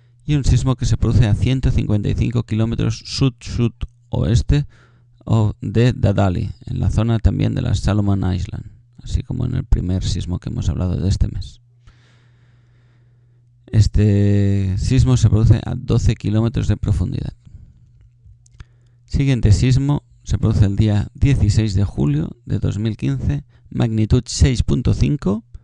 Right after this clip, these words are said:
y a una distancia de ciento veintisiete kilómetros al noreste de Bachiba, en Barbados. Estaríamos hablando en la zona ecuatorial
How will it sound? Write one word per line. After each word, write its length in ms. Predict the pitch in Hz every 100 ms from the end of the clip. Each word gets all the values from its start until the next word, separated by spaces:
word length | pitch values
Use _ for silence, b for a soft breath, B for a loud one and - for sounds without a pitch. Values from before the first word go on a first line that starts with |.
| B B B B B B
y 100 | 113
a 40 |
una 160 | 113 117
distancia 460 | 113 - 117 - 104
de 40 |
ciento 440 | - 135 135 139
veintisiete 600 | 120 113 104 104 123 -
kilómetros 580 | 120 110 110 120 131 131
al 220 | 107 107
noreste 840 | 110 113 - _ 123 - - 151 160 b b b b b
de 260 | - 120 120 -
Bachiba, 800 | 85 101 - - 120 92 98 - _
en 240 | - 101 90
Barbados. 640 | 82 90 98 57 104 - - _ _ b b b b b _
Estaríamos 460 | - 92 98 98 90
hablando 580 | 87 104 110 107 110 -
en 240 | - - 98
la 100 | 87
zona 300 | - 104 104
ecuatorial 840 | - 98 _ 85 90 117 123 127